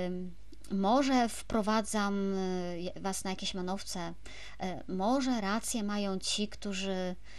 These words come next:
którzy właśnie mówią, że never trzeba zatrzasnąć drzwi i zatrzaśniętymi drzwiami bronić naszych wartości, że Kościół też jest taki,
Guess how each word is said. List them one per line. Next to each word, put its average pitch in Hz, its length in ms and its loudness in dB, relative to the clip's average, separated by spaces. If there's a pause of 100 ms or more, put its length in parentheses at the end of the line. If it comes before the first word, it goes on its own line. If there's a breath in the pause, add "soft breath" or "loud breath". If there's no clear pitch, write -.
(220 loud breath)
którzy 202 360 -2
właśnie 202 380 0
mówią, 208 300 2
że 190 120 0
never 190 440 0
trzeba 185 300 -2
zatrzasnąć 196 720 -2
drzwi 185 560 -2
i - 20 -2
zatrzaśniętymi 190 800 -2
drzwiami 185 380 -2
bronić 180 420 -2
naszych 180 280 -4
wartości, 180 640 -4
że 180 100 -6
Kościół 196 340 -4
też - 220 -8
jest 185 160 -6
taki, 175 280 -4